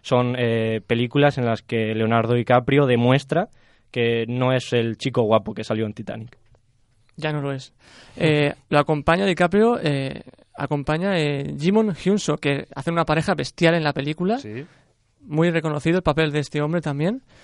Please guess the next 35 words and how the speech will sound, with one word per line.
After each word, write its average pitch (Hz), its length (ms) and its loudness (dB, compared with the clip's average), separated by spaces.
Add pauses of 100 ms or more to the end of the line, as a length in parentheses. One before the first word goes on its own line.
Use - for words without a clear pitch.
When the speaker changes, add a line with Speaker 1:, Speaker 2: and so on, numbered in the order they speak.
(300)
Speaker 2:
pero 185 180 4
que 180 100 0
no 147 100 -2
se 151 100 -2
llevó 143 180 -2
el 139 80 -4
Oscar, 208 280 -4
por 156 120 -6
desgracia. 160 500 -6 (1600)
Speaker 3:
Y 131 180 -4
de 123 340 -4
esa 131 380 -2
película 139 580 -2
en 135 80 -6
la 131 120 -4
que 127 180 -8
se 131 360 -6
habla 123 220 -6
sobre 120 240 -6
esos 117 400 -8
niños 120 280 -4
de 113 120 -8
cristal, 113 400 -4
¿no?, 110 100 -6
sobre 110 160 -10
esos 113 180 -8
niños, 113 380 -4
eh, 107 260 -6
de 107 120 -6
guerra, 117 420 2 (240)
Speaker 1:
Ujú. 113 220 -16
Speaker 3:
¿a 120 80 0
cuál 131 140 4
pasamos, 110 360 -2
Jesús? 101 380 -12